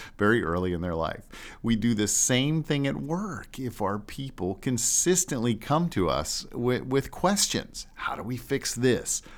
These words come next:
What do you want us to do about that? What should we do if this happens? Why are we approaching it this way?" We've probably all heard those kinds of questions from people on our teams, and we've gotten a lot of repetitions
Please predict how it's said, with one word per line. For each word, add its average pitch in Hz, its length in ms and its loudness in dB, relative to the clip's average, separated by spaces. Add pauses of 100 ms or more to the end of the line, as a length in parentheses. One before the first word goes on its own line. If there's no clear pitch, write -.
(160)
What 107 140 0
do 120 60 4
you 120 100 4
want 120 180 2
us 113 120 0
to 123 100 0
do 120 160 4
about 113 300 4
that? 95 360 2 (120)
What 117 240 2
should 139 180 2
we 131 140 4
do 127 240 4
if 123 120 2
this 123 220 4
happens? - 540 -4 (300)
Why 90 200 2
are 107 140 2
we 123 160 2
approaching 123 500 4
it 87 140 -2
this - 220 -4
way?" 90 260 -6 (280)
We've 135 200 2
probably 143 360 0
all 117 380 2
heard 131 460 0
those 101 240 2
kinds 131 560 -2
of 185 140 -2
questions 90 720 0
from 101 420 2
people 120 300 -2
on 110 120 2
our 127 80 0
teams, 98 460 -4 (340)
and 120 180 0
we've 110 180 2
gotten 110 260 4
a 110 80 -2
lot 95 240 0
of 120 200 -4
repetitions 110 1000 0